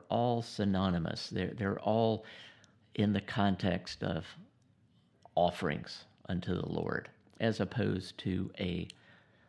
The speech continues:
financial offering or what we put in the offering plate on Sunday morning.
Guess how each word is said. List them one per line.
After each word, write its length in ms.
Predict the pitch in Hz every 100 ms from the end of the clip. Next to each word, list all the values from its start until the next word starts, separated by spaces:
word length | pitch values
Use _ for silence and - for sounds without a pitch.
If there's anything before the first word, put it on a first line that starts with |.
| - - - - -
financial 840 | - 107 98 95 95 92 - 85 -
offering 600 | 80 80 - 85 82 -
or 240 | 87 85
what 260 | 90 107 -
we 140 | 98
put 360 | 92 113 98 90
in 160 | 95 90
the 100 | 90
offering 440 | 92 - 95 101
plate 420 | - 107 92 90 - - - - - -
on 400 | - 90 87 82 123 - -
Sunday 500 | - 107 92 87 82
morning. 500 | 80 87 73 71